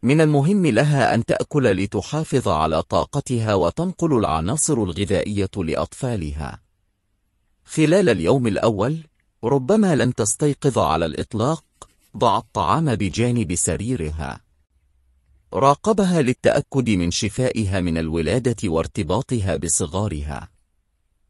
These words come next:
سبع عشر. نصائح إضافية عند اقتراب وقت الولادة. ضع أغطية وبطاطين غامقة اللون على سريرك، لأن الأم قد تقرر الولادة عليه بدلًا من مكانها المخصص لذلك،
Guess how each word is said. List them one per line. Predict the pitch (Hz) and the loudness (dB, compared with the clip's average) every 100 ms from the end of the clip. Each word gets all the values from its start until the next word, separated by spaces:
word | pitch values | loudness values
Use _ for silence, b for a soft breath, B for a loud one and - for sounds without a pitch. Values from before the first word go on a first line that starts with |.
| _ _ | _ _
سبع | - 220 208 180 151 | -4 0 2 0 0
عشر. | 175 - 160 | -2 -2 -2
نصائح | 131 110 - 175 - 127 117 | 0 0 0 0 -2 -2 -2
إضافية | - 101 95 85 143 143 117 117 | 0 0 0 0 -2 -2 0 0
عند | 90 78 98 90 | -2 -2 -2 -4
اقتراب | - 113 87 120 123 92 | -4 -4 0 0 0 0
وقت | 92 - - | 0 -2 -6
الولادة. | 98 80 78 98 92 104 135 _ _ - | -4 -2 -2 -2 0 -2 -4 _ _ -4
ضع | 120 123 - | 0 2 2
أغطية | 117 110 180 202 175 | -2 -2 -2 -2 0
وبطاطين | 131 92 78 95 98 92 147 170 | 0 2 0 -2 -2 -4 -2 -2
غامقة | 113 101 87 80 117 131 - | 0 2 2 2 -4 -4 -2
اللون | 101 82 82 139 127 | -2 0 0 0 0
على | 85 78 78 | -2 -2 -2
سريرك، | - 82 104 123 98 123 _ - _ _ _ | -2 -2 -2 -2 0 -2 _ -20 _ _ _
لأن | 107 90 151 156 | -2 2 2 2
الأم | 143 170 185 | 2 2 2
قد | 160 - - | 0 -2 -4
تقرر | 143 - 196 196 135 | -2 -2 -2 0 0
الولادة | 101 90 90 143 139 120 87 | 0 0 0 0 0 0 0
عليه | 80 98 95 101 | 2 0 0 0
بدلًا | 92 95 98 98 | 0 2 2 2
من | 95 87 | 0 0
مكانها | 80 - 143 135 104 92 | -4 -2 -2 0 -2 -2
المخصص | 90 85 - 147 - 135 - | -2 -4 -4 -4 -4 -2 -2
لذلك، | 85 82 76 147 123 117 _ - | -2 -4 -2 -2 0 -4 _ -20